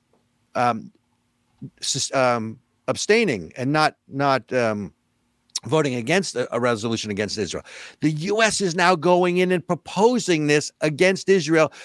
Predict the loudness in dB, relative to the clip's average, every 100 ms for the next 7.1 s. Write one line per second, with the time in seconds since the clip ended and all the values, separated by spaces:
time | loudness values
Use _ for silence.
0 | -10 -2 -2 0 2 2 0 -4 _ _
1 | _ _ _ _ _ 0 0 0 2 2
2 | 2 0 2 4 2 -6 _ _ _ _
3 | _ 2 4 4 2 0 -2 _ _ 2
4 | 4 6 6 6 4 0 0 2 2 2
5 | 0 2 2 2 0 -2 -2 0 0 -2
6 | -4 -6 -4 -4 -4 -2 -4 -2 -2 -2